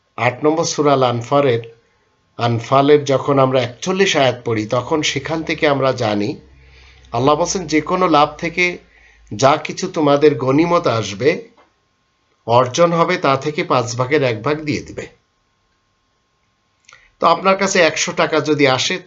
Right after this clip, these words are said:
পাঁচ ভাগের এক ভাগ বিশ টাকা দিয়ে দিতে হবে। আবার আল্লাহ বলছেন, "যদি আল্লাহ বিশ্বাসী হও।"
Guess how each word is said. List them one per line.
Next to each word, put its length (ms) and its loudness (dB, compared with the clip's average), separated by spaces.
পাঁচ 240 0
ভাগের 300 -2
এক 220 0
ভাগ 140 -4
বিশ 320 -2
টাকা 240 -4
দিয়ে 220 -4
দিতে 260 -10
হবে। 260 -14
আবার 240 2
আল্লাহ 240 6
বলছেন, 320 -2
"যদি 380 -2
আল্লাহ 300 2
বিশ্বাসী 520 -2
হও।" 280 -14